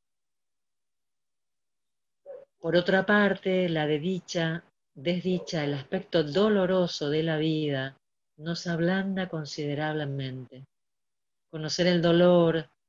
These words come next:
es un ingrediente importante de poder estar allí para otra persona. Cuando sientes mucha pena, puedes mirar directamente a los ojos de alguien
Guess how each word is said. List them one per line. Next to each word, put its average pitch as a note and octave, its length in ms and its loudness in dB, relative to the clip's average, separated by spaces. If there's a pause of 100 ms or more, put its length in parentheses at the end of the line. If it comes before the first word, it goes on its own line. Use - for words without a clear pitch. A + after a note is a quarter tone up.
(340)
es F#3 280 -4
un G3 180 2
ingrediente E3+ 800 2
importante E3+ 840 -2
de D#3+ 100 0
poder F3 460 0
estar F3+ 340 -6
allí D3+ 480 -6 (1080)
para D#3 300 -2
otra D#3 460 0
persona. B2+ 640 -10 (960)
Cuando E3 220 -2
sientes G3 360 -2
mucha F#3+ 440 -2
pena, F#3+ 580 -2 (880)
puedes F#3 320 0
mirar D#3+ 600 0
directamente F3 840 -2
a E3 60 -2
los D3+ 260 -4
ojos D#3+ 260 -6
de D3 140 -2
alguien C#3+ 560 -4